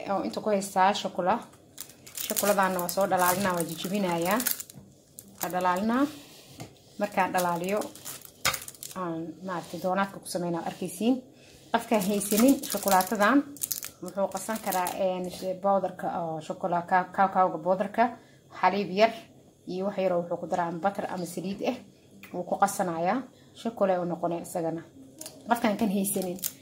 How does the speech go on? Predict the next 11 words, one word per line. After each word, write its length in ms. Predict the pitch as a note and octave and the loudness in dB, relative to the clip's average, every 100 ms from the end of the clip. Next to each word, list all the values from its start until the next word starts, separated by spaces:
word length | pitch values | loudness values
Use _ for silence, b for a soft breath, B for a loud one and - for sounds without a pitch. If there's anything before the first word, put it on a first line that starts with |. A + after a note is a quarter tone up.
| B - | B 2
qofkii 240 | B3+ B3+ | 2 4
kan 100 | C4+ B3+ | 4 6
heli 220 | B3+ A3+ | 6 4
karo 240 | A#3 A#3 | 6 6
oo 680 | - F#3+ F3+ E3+ E3 G#3+ - - F#3+ | 8 6 4 4 2 2 -2 -6 -4
wuu 100 | F#3 | -2
samaysan 380 | F#3+ F#3 - F#3+ | 2 2 2 0
karaa. 260 | F3 E3 - B B | -2 -4 -8 B B
Shokolaatada 720 | - - A3 G#3+ A#3+ A#3 F#3 | -12 2 6 8 8 8 8
oo 60 | |
naturellada, 600 | F#3+ G3 G3+ G3+ G#3 F3 | 8 2 4 6 4 2